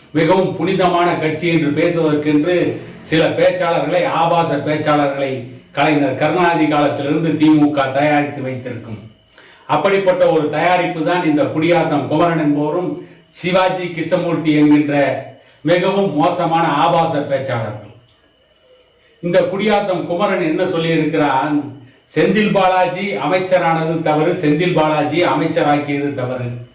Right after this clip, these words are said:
செந்தில் பாலாஜி இன்றைக்கு முதலமைச்சர் தியாகி என்கிறார். அப்படி என்றால் செந்தில் பாலாஜியிடம் பணம் கொடுத்து ஏமாந்தவர்கள் எல்லாம்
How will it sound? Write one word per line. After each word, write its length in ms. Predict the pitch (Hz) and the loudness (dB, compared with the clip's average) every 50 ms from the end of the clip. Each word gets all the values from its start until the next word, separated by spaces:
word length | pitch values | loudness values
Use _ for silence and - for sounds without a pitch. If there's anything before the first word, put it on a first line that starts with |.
| _ - - - - - - _ _ | _ -20 -20 -20 -20 -20 -20 _ _
செந்தில் 400 | - 151 151 - 190 214 208 190 170 | -2 0 2 2 2 2 2 2 2
பாலாஜி 640 | 190 185 185 185 180 175 - 175 196 202 - 156 | 4 4 4 2 2 0 0 -2 -6 -8 -6 -6
இன்றைக்கு 400 | 170 170 170 175 180 170 160 156 | -6 -4 -2 -2 -2 -2 -2 -2
முதலமைச்சர் 640 | 147 147 165 185 185 180 180 170 156 165 156 131 - | 0 2 2 2 2 2 0 0 0 0 -2 -2 0
தியாகி 380 | 147 156 - 180 185 180 175 | 0 2 2 2 2 0 0
என்கிறார். 720 | 170 165 156 147 147 147 143 139 131 123 113 - - - - - - - - | 0 0 0 0 0 0 0 0 -2 -4 -6 -8 -12 -16 -20 -20 -20 -20 -14
அப்படி 320 | - - 160 170 170 165 165 | -10 -4 -2 0 0 2 2
என்றால் 320 | 160 147 151 156 147 147 | 0 0 0 0 0 0
செந்தில் 440 | - - 156 156 156 - 170 - 156 | -2 -2 -2 -2 0 0 0 0 0
பாலாஜியிடம் 560 | 151 151 151 147 143 143 143 139 131 120 117 | 2 2 0 0 0 -2 -2 -2 -2 -2 -2
பணம் 300 | 135 139 170 175 165 151 | -2 0 0 0 2 2
கொடுத்து 280 | 156 156 151 - 147 139 | 2 0 0 0 0 0
ஏமாந்தவர்கள் 680 | 143 156 156 160 160 156 151 143 143 143 143 139 139 | 0 0 2 2 2 2 4 4 4 2 2 2 0
எல்லாம் 260 | 139 143 139 135 123 | 0 2 0 0 -2